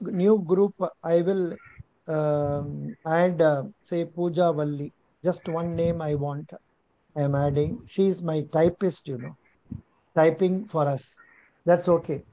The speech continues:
And I am giving you, yeah, now, uh, this pap-, this one, what I should say, federal, uh,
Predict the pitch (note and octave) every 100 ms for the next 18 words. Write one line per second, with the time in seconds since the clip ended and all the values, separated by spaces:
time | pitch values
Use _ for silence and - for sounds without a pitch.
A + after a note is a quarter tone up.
0 | - _ - F3+ F#3+ F3 G3+ A#3+ G#3 G3
1 | G#3+ B3 A#3+ F#3+ F#3+ A#3+ _ _ E3+ E3
2 | E3 C3+ D3 F#3 E3+ G#3+ G#3+ _ _ _
3 | E3+ D#3 D#3 D3+ F#3+ - - G3 - D3+
4 | F3+ - G#3+ G#3+ F3 F#3 F#3 E3+ E3+ F3
5 | D3+ - E3+ F#3+ - _ - - _ -
6 | E3+ F3+ F#3+ F#3+ G#3 - _ _ _ _
7 | _ _ _ _ _ _ _ _ - -
8 | _ _ - D#3+ D3+ D3